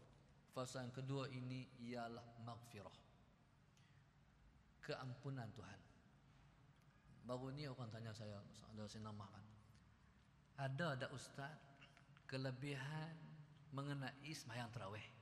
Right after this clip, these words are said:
Saudara Sayyidina Muhammad. Saya kata, "Sembahyang tarawih ni,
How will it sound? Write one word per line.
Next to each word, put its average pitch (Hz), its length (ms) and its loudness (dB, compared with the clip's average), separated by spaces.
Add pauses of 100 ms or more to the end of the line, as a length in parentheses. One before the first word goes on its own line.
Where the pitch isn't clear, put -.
(720)
Saudara 101 180 -12
Sayyidina 107 320 -6
Muhammad. 104 300 -10 (2000)
Saya 143 160 0 (140)
kata, 151 160 -6 (160)
"Sembahyang 143 240 -4
tarawih 143 440 4 (120)
ni, 151 100 -2